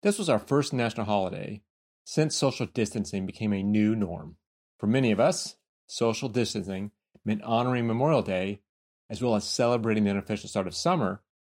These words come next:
from our own homes. Hopefully you were able to spend time with your members of your household or connect with them and friends and honor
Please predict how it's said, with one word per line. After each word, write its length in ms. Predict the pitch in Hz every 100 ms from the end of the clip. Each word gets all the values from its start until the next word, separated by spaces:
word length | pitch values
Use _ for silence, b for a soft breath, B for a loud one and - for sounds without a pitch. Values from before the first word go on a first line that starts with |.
| _ _
from 140 | 131 123
our 160 | 117
own 160 | 120 110
homes. 480 | 98 85 - - _ _ _ -
Hopefully 260 | 147 147
you 100 | 110
were 200 | 107 131
able 240 | 135 113 113
to 40 |
spend 280 | 107 117 113
time 200 | 117 110
with 140 | 101
your 80 | 104
members 440 | 101 110 127 127 - _ _ _ -
of 80 | 113
your 100 | 113
household 600 | 123 104 - 92 95 - _ _ _
or 120 | - 107
connect 360 | 127 110 104
with 120 | 107
them 200 | 104 92
and 140 | 98 98
friends 500 | 98 87 - - - _ _ 113
and 160 | 107 -
honor 520 | 147 131 90 -